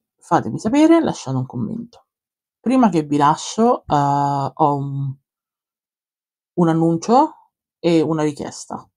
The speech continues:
<laughs> L'annuncio è che io ho anche creato un gruppo Facebook interamente dedicato agli italiani, quindi non c'è più bisogno di, eh,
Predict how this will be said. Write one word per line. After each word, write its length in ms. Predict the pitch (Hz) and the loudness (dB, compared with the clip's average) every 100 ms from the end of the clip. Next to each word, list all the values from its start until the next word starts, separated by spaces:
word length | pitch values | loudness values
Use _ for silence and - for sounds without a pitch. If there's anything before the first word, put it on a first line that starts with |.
| - | -8
<laughs> 320 | 175 - _ _ _ _ _ _ _ _ _ _ _ | -6 -8 _ _ _ _ _ _ _ _ _ _ _
L'annuncio 760 | 170 175 220 247 247 254 254 - | -4 0 0 0 -2 0 0 0
è 280 | 170 165 - | -4 -4 -6
che 120 | 156 | -8
io 320 | 143 180 165 | -4 -2 0
ho 20 | |
anche 300 | 165 185 185 | 0 -2 -6
creato 760 | 175 170 165 170 175 175 175 - | -4 0 0 0 -2 -2 -2 -4
un 100 | 151 | -6
gruppo 340 | 156 165 - | -6 -6 -10
Facebook 840 | 135 135 131 147 196 - 226 240 - | -8 -6 -8 -6 -6 -4 -2 -2 -4
interamente 840 | 165 170 165 139 147 156 147 135 | -4 -4 -6 -8 -6 -6 -8 -10
dedicato 760 | 131 131 131 156 143 135 135 127 | -8 -6 -4 -4 -4 -6 -8 -6
agli 280 | 151 143 135 | -6 -4 -6
italiani, 680 | 131 139 139 127 127 160 180 | -8 -6 -2 -2 -2 -6 -8
quindi 360 | 135 127 123 - _ _ _ _ _ _ | -6 -4 -4 -8 _ _ _ _ _ _
non 120 | 135 | -8
c'è 180 | 131 135 | -6 -6
più 180 | - 156 | -4 -2
bisogno 460 | 139 143 147 143 | -2 -2 -2 -2
di, 720 | 131 143 143 135 131 123 123 - _ _ _ _ _ _ | 0 0 0 -2 -2 -2 -6 -10 _ _ _ _ _ _
eh, 600 | - 110 90 71 62 71 | -10 -8 -8 -12 -18 -20